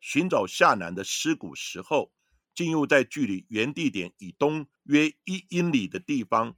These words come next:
找到了一组人骨，包括有头颅、前臂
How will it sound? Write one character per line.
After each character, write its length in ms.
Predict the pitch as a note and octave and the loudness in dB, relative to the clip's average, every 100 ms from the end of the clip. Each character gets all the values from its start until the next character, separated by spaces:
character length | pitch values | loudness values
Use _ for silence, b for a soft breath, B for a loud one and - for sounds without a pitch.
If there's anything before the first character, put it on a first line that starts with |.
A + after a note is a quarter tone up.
| _ - | _ 0
找 200 | A2+ G#2 | 2 4
到 160 | D3+ | 4
了 160 | B2 A2 | 4 2
一 120 | - E3+ | -4 -8
组 260 | - D#2+ | -8 -10
人 300 | D2 D#2+ C3 | -8 -8 -10
骨， 260 | - - _ _ _ _ | -12 -16 _ _ _ _
包 160 | D3 C#3+ | 6 8
括 220 | C#3 C3 | 6 4
有 180 | G2+ - | 0 -6
头 240 | - B2+ | -2 0
颅、 240 | D3+ F#2 - _ - | 0 -4 -6 _ -14
前 400 | - G2+ G#2+ D3 | -8 -4 -4 -4
臂 300 | F3 A#2+ | -6 -6